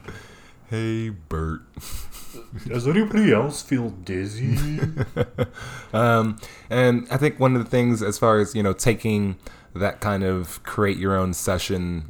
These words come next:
Speaker 1: home is having the chance to kind of create your own flavor. So let's say
Speaker 2: Mm-hmm.
Speaker 1: you had a great flavor at the lounge and you wanted to make grape at home, but then you realize you had some other options that you could choose from when you're picking up your shisha, and you're like, "Hey, I've got some orange with me, I've got some mint with me.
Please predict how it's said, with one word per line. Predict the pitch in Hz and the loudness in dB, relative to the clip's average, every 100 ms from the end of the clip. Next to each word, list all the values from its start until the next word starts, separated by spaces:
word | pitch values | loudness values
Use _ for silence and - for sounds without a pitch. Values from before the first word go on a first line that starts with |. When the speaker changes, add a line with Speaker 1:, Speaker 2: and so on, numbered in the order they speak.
| - | -4
Speaker 1:
home | 87 123 107 95 92 | 4 6 6 2 -2
is | 87 87 90 85 - - - - | -2 0 0 -2 -8 -12 -20 -12
having | - 104 98 101 98 95 87 - - | -2 0 0 0 0 -4 -6 -10 -6
the | 90 85 | -4 -4
chance | - 104 95 87 | -4 -2 -2 -4
to | - | -6
kind | 98 90 | -4 -4
of | - | -6
create | - 98 87 | -2 0 0
your | 80 87 | -2 -2
own | 87 | -2
flavor. | 80 95 85 69 67 | -4 -4 -4 -4 -6
So | - 87 85 80 - - | -4 -2 -2 -6 -10 -4
let's | 92 - | -2 0
say | 104 | 0
Speaker 2:
Mm-hmm. | 95 | 0
Speaker 1:
you | 85 | 0
had | 98 98 85 - _ | 2 2 -2 -14 _
a | 95 | -8
great | 80 90 90 - _ _ - | -2 -2 -2 -4 _ _ -16
flavor | - 92 87 85 | -4 -2 0 -2
at | 80 | -2
the | 85 | -4
lounge | 85 85 76 82 | -2 -2 -4 -6
and | 85 | -4
you | 82 | -2
wanted | 80 78 | -2 -2
to | |
make | 82 85 82 - - - | -2 -2 -4 -8 -20 -10
grape | 90 90 - | -2 -2 -2
at | 80 | -2
home, | 92 101 85 | 2 2 0
but | 76 | -2
then | 87 92 | -2 -2
you | 87 | 0
realize | 98 98 85 85 - - - - | 0 2 2 -2 -6 -10 -20 -12
you | 90 | -4
had | 98 92 | -2 -2
some | 101 92 | -2 -2
other | 87 | 0
options | 90 104 - 85 | 2 0 0 -2
that | 87 | -2
you | 90 | -2
could | 82 | -4
choose | - 113 110 | -2 0 0
from | - 90 | -2 -2
when | 87 85 | 0 -2
you're | 82 | 2
picking | - - 90 | 0 0 -4
up | 73 | -4
your | 82 | -4
shisha, | - 120 110 | 0 0 0
and | 90 | -4
you're | 85 | -2
like, | 85 - | -2 0
"Hey, | 147 85 | 0 0
I've | - | 0
got | 127 | -2
some | 82 | -2
orange | 78 110 113 | 0 0 0
with | 113 113 | -2 -4
me, | 120 127 | -4 -4
I've | 107 | -4
got | 90 - | -4 -4
some | 76 92 | -4 0
mint | 104 - | 0 0
with | 113 - | -2 0
me. | 120 127 | 0 0